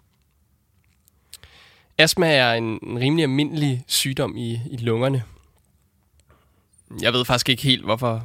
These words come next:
nogle mennesker har den her sygdom, og jeg ved faktisk heller ikke helt, hvad det er, der foregår i kroppen på en, en astmaallergiker. Men jeg ved,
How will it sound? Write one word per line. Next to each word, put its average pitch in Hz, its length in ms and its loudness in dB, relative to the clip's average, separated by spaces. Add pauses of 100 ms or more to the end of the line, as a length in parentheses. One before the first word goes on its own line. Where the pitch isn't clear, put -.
(120)
nogle 113 220 -4
mennesker 107 260 -4
har 113 100 -4
den 117 100 -4
her 113 80 -2
sygdom, 117 340 -2
og 110 100 -2 (960)
jeg 123 80 -6
ved 117 100 2
faktisk 120 200 0
heller 120 140 4
ikke 120 120 -2
helt, 123 120 0
hvad 110 120 -2
det 107 80 2
er, 101 40 0
der 113 60 -4
foregår 110 420 -2
i 82 40 -6
kroppen 117 460 -4
på 113 180 -6
en, 110 320 -10 (100)
en 117 120 -4
astmaallergiker. 110 760 -4 (1080)
Men 185 240 0 (800)
jeg 123 80 -10
ved, 180 160 2